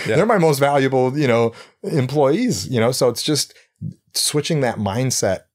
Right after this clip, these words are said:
Speaker 2: to think that way is just, people have real difficulty.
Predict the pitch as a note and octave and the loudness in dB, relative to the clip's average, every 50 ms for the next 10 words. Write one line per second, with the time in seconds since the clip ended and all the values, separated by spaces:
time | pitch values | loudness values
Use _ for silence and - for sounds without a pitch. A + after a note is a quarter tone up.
0 | _ _ _ - - - - - C3 C3+ C#3 - - G#2+ D#2+ - G#2 F2+ E2+ F2 | _ _ _ -12 -10 -10 -8 -4 -4 -6 -4 -4 -4 -4 -4 -4 -6 -6 -6 -6
1 | F#2+ G2+ G2+ G#2 - - - - - - - - - - G#2+ G2+ - _ - - | -8 -8 -10 -10 -10 -8 -8 -8 -8 -10 -12 -10 -8 -8 -8 -8 -8 _ -14 -10
2 | G#2 A2 A#2 G#2 F#2+ G2 G#2 G#2 G2 F#2 G2 - - - - - - - | -6 -4 -4 -4 -4 -4 -6 -4 -4 -6 -6 -8 -10 -14 -16 -16 -16 -16